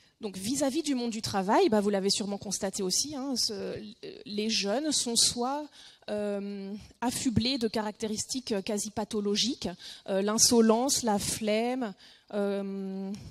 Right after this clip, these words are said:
quoi encore, quoi encore, le désengagement, ou alors des caractéris-, des caractéristiques qui frôlent le génie, euh, inventivité, volonté de changer le monde.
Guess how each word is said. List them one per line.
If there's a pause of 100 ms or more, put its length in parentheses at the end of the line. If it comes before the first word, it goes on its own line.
quoi
encore, (280)
quoi
encore, (160)
le
désengagement, (560)
ou
alors
des
caractéris-, (380)
des
caractéristiques
qui
frôlent (260)
le
génie, (440)
euh, (100)
inventivité,
volonté
de
changer
le
monde.